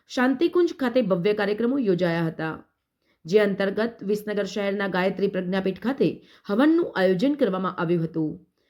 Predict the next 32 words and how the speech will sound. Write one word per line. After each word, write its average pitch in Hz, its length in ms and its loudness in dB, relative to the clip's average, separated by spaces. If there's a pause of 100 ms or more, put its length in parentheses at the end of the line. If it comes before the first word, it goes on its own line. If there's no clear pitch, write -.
(180)
અને 214 160 0
ધરોઈ 214 300 4
કોલોની 339 320 2
ખાતે 302 260 0
આવેલા 220 400 2
ગાયત્રી 208 440 0
મંદિર 202 300 2
ખાતે 214 240 0
પણ 277 240 0
ધરોઈ 196 240 2
વિસ્તારના 196 560 -2
શ્રી 185 240 -2 (420)
પ્રજ્ઞામયના 269 580 4
મંડળ 214 360 0
દ્વારા 196 320 2 (420)
સવારે 240 360 2
સાડા 214 300 0 (100)
છ 294 240 0
થી 214 220 2 (420)
સાડા 202 240 0
સાત 254 340 2
વાગ્યા 214 340 2
સુધી 233 300 -2 (140)
મંત્ર 220 400 -2
જાપ 220 360 2
અને 202 180 -4
યજ્ઞનું 185 540 0
આયોજન 185 440 2
કરવામાં 190 380 0
આવ્યું 165 300 0
હતું. 160 240 -4 (880)
ત્યારબાદ 208 480 4